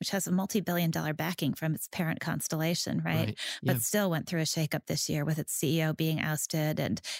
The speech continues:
Speaker 1: it's, uh, this, we talked about harder to make money than they expected.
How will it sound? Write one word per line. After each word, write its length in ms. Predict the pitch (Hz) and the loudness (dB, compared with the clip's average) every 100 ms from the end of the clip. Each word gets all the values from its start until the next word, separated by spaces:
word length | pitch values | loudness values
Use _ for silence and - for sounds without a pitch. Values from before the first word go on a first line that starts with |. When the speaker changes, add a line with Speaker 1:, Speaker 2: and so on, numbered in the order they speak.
| - | -2
Speaker 1:
it's, 220 | 170 - _ - | -2 -2 _ -4
uh, 80 | 170 | -2
this, 260 | 180 170 - | 0 -2 -2
we 140 | - 165 | -2 -2
talked 260 | - 208 - | 0 -2 -2
about 200 | 151 - | -4 -2
harder 220 | 165 160 | 0 0
to 80 | 156 | 0
make 200 | 156 - | 0 2
money 240 | 165 160 | 2 2
than 140 | 156 | 0
they 100 | 151 | -2
expected. 580 | - - - 165 - 170 | -2 -2 -2 -2 -2 -4